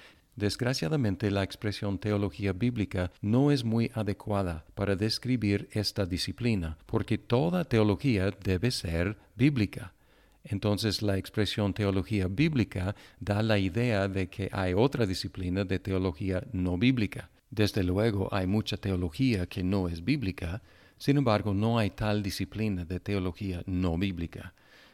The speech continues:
Cuando hablamos de teología bíblica y teología sistemática, estamos hablando del principio organizador. La teología significa el conocimiento de Dios. Y cuando hablamos de la teología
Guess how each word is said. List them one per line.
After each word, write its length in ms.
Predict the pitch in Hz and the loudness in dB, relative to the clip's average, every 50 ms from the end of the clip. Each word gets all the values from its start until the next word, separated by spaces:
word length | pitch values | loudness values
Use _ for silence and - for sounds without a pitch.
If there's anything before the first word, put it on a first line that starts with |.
| _ _ - 104 | _ _ -8 -4
Cuando 300 | 110 120 127 120 120 113 | 0 0 2 2 2 2
hablamos 480 | 107 107 120 127 151 175 190 180 - - | 0 0 -2 -2 -2 -2 -4 -4 -4 -2
de 140 | 110 101 | -2 -2
teología 600 | - - 110 113 113 113 113 - - 120 107 95 | -2 -2 -2 -2 -2 -2 -4 -4 -2 -2 -2 -2
bíblica 720 | 92 95 107 120 120 110 95 87 - - - 85 80 - - - | -2 -2 -2 -2 0 0 -2 -4 -6 -6 -6 -6 -6 -8 -6 -4
y 140 | 107 104 104 | -2 -2 0
teología 520 | - 113 107 101 98 87 - 104 95 92 | 0 0 0 0 -2 -2 -2 -2 -2 -2
sistemática, 920 | - - - - - - 98 95 104 110 107 - 90 - - 82 80 80 - - - - - - - | -2 -4 -6 -6 -4 -2 -2 0 0 0 -2 -4 -6 -8 -8 -8 -8 -10 -10 -14 -20 -20 -20 -10 -6
estamos 720 | 107 98 - - - 120 131 151 160 165 170 160 - - - | -4 -4 -2 -2 -2 0 0 0 0 -2 -2 -4 -6 -6 -4
hablando 880 | - 110 104 117 120 123 135 143 131 117 101 95 87 90 98 - - - | -4 -2 0 0 0 2 2 2 2 2 0 0 0 0 -2 -2 -4 -6
del 260 | 101 101 104 98 95 | -4 -2 0 0 -2
principio 920 | - - - 101 95 - - - 139 139 139 - 147 147 147 143 143 - - | -2 -4 -4 -4 -4 -2 -2 -2 -2 -4 -4 -4 -4 -2 -2 -2 -4 -4 -4
organizador. 1300 | - 117 120 123 120 117 123 117 113 110 107 107 107 101 - - 107 101 92 95 101 98 92 85 82 85 - - _ _ _ _ _ _ _ _ - | -2 0 0 0 0 0 -2 -2 0 0 0 -2 -2 -2 -4 -2 -2 -2 -2 -2 -2 -2 -2 -2 -4 -8 -12 -18 _ _ _ _ _ _ _ _ -4
La 140 | - 101 101 | -2 0 0
teología 640 | - - 135 143 151 160 160 - - 107 95 92 95 | 2 4 4 4 4 2 0 -2 -2 0 0 2 0
significa 600 | 95 - 117 104 110 117 - - 98 90 - 104 | 0 -2 -2 -2 -2 -2 -2 -2 -4 -2 -2 -4
el 240 | 107 - 104 101 104 | -4 -2 -2 -2 -2
conocimiento 1000 | - - - 117 110 110 113 113 107 - - 110 113 113 104 90 87 87 - 95 87 | -4 -2 0 0 0 0 0 -2 -4 -2 -2 0 2 2 2 0 0 -2 -2 -2 -2
de 140 | 98 101 | 0 0
Dios. 520 | 98 117 135 139 107 87 87 - - - - - - _ _ - - _ | 0 0 0 0 -2 -2 -6 -8 -12 -14 -16 -20 -20 _ _ -20 -14 _
Y 140 | - 110 101 | -2 -2 -2
cuando 280 | - - 117 107 107 104 | 0 0 0 2 2 2
hablamos 420 | 104 98 113 117 135 147 143 - | 2 2 2 0 0 -2 -2 -2
de 120 | - 113 107 | 0 0 2
la 140 | 107 98 | 2 0
teología 720 | - - 107 104 101 104 98 82 - 104 98 95 92 - | 0 0 0 0 2 0 0 -2 -2 -2 0 0 0 -2